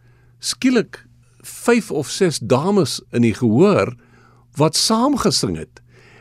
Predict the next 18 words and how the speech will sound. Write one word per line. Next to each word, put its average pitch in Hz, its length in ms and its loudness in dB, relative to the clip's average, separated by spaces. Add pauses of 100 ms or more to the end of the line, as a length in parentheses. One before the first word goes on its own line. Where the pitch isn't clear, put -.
(180)
En 175 240 2
dit 240 200 0
is 202 220 -2
nou 165 400 2 (580)
'n 120 100 -4 (240)
kenmerkende 165 1080 2
item 117 500 0
in 120 80 -2
die 117 100 4
program 120 600 -4 (300)
waar 135 300 0
ons 160 260 -2
iemand 170 520 -2 (220)
in 139 100 0
die 135 100 2
gehoor 123 480 0
sit - 260 -6 (400)
wat 120 320 -4